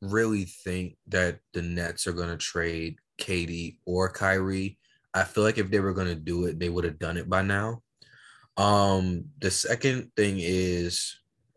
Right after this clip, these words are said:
it just shows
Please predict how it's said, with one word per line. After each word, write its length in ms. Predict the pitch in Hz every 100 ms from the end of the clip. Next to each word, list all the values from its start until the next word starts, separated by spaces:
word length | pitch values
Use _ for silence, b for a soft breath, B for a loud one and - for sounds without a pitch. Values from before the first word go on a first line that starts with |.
| _ _ _ _ _ _ _ _ _ - _ _ _ _ _ _ _ _ _ _
it 120 | 110
just 260 | 110 135 -
shows 540 | 123 117 110 98 -